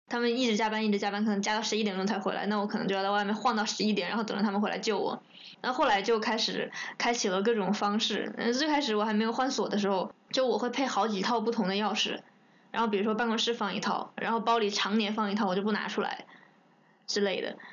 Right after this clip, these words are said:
那等到后面有了那个电子锁之后，就开始就是直接指纹嘛，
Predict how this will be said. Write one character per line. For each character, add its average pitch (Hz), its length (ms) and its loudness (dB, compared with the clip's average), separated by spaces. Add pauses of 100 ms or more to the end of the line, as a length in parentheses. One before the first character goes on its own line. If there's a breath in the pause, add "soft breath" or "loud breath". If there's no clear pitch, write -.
(140 loud breath)
那 226 180 -2
等 220 140 0
到 240 100 0
后 311 100 0
面 277 220 0
有 190 160 0
了 180 160 0
那 214 160 2
个 190 240 0
电 262 200 0
子 214 120 2
锁 220 240 -2
之 - 100 -2
后， 202 160 2
就 202 60 2
开 214 160 -2
始 202 240 0
就 208 100 0
是 208 60 0
直 208 160 0
接 226 100 4
指 220 160 -2
纹 - 180 -2
嘛， 170 220 -2